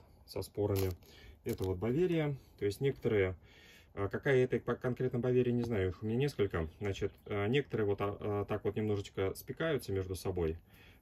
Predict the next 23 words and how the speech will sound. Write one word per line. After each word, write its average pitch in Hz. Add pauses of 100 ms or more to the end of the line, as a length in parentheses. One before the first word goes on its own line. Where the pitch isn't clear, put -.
Но 131
в -
целом, 110 (340)
как 101
бы 104
ничего 107
страшного. 80 (720)
Вот. 92 (440)
А, 104
это 101
вот 92
Ликоницилиум 101
ликани, 151
о, 101
этот, 85 (140)
м, 98
розовый 101
пиццеломицис. 143 (920)
Вот, 107
то 98
есть 98
он 107
такой 104